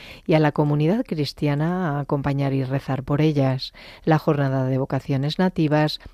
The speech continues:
busca sostener las vocaciones de especial consagración que surgen en los territorios de misión, para que ninguna de ellas se quede frustrada por falta de recursos. Para ello, además de la oración, promueve la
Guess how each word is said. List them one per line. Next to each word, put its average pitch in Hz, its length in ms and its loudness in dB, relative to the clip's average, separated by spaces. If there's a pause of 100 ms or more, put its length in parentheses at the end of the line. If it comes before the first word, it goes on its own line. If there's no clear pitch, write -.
(140)
busca 170 440 -2
sostener 151 680 -2
las 151 200 0
vocaciones 147 600 -2
de 147 80 0
especial 151 560 -2
consagración 151 1040 -2
que - 140 -4
surgen 156 560 -4
en 139 120 -2
los 135 140 -4
territorios 139 640 0
de 139 100 0
misión, 143 540 0 (420)
para 147 200 2
que 160 120 2
ninguna 175 480 2
de 196 100 2
ellas 147 360 2
se - 240 -4
quede 147 240 -2
frustrada 139 800 0
por 147 240 -2
falta 139 380 -2
de 139 140 2
recursos. 143 800 -2 (600)
Para 170 200 6
ello, 160 460 6
además 147 460 2
de 208 80 2
la 190 120 2
oración, 151 580 0 (320)
promueve 160 600 4
la 139 280 2